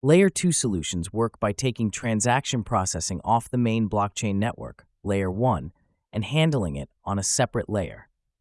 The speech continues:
This strategic shift allows for numerous transactions to be conducted in parallel,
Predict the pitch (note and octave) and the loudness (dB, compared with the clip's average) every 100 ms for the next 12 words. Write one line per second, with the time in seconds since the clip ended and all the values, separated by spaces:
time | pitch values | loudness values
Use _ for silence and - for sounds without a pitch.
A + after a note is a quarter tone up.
0 | _ - D3 - - C#3 - F3+ F3+ - | _ -2 2 2 0 -4 0 0 0 0
1 | - A2 - - - G#2+ A2 A2+ A2 - | -2 -2 -4 -10 -6 0 4 4 0 -2
2 | G#2 A2 C3+ D#3 D#3 D3 - C3 A2 G#2+ | 0 4 4 4 2 0 -2 -2 0 0
3 | G2 - D#2+ D#2+ F#2 G2 A2 G#2 G#2 - | -2 -4 -8 -8 -8 -6 -2 0 -2 -2
4 | F#2 E2+ - C3+ G#2 F2+ G1+ | -4 -4 -2 0 0 -4 -12